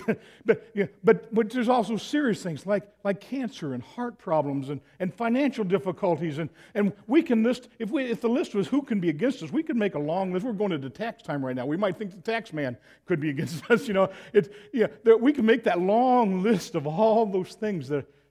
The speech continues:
that are against us, but that's not the question. The question is, if God is for us, who can be against us? And i-, in that question, it's making a statement that God is for us. And so I just want to touch on that for just a moment with you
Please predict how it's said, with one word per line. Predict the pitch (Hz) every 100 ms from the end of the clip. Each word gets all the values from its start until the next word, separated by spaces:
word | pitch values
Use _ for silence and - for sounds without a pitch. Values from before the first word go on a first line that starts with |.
| _
that | 165 147
are |
against | 135 165 220
us, | 190
but | 180
that's | 262 277 -
not | 277 269 -
the |
question. | - 233 - - - _ _ _ _ _ _ _ _ _
The | 180
question | - 320 -
is, | 156 151 - _
if | 180 180
God | 254 277
is | 170
for | - 117 80 _
us, | _ _ _ _ _ _ _ _
who | 165
can | - 147
be | 123
against | 104 101 90 _
us? | 143 _ _ _ _ _ _ _ _ _ -
And | 208
i-, | 254
in | 240 359
that | 330 254 -
question, | - 226 - 165 143 - _
it's | 175 175
making | 190 247 247
a | 214
statement | - 185 185 180 -
that | 151
God | 143 175 170
is | -
for | - 131 120
us. | -
And | 139
so | 247
I |
just | 285
want | 240 185
to | -
touch | 170 -
on | 143
that | 123 -
for |
just | 143 175 147
a |
moment | 135 139 143 120 110
with | 113
you | 123